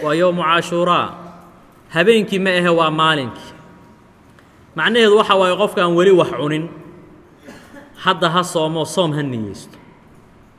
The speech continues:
Qofkii wax cunay, asigana wax dambe yuusan cunin ilaa habeenkii laga gaaro. Labada qof waa, labada qolo waa kala duwan yihiin. Qofkaan waxba cunin,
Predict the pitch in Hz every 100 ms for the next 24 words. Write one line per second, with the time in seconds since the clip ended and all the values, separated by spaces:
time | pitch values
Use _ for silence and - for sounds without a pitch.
0 | - - _ - - - - 247 240 233
1 | 202 185 - 135 175 196 208 196 - -
2 | - - - - - - - - - 170
3 | 220 202 180 190 180 180 170 175 180 175
4 | 175 151 180 156 110 - - 170 185 170
5 | 170 151 151 143 131 113 95 82 - -
6 | - _ _ _ _ _ _ - - -
7 | - - - - - 165 208 190 175 180
8 | 175 175 196 180 170 170 170 156 147 165
9 | 143 110 90 - - - - - - -
10 | - - - - - - - - - 226
11 | 233 233 202 190 196 202 208 214 226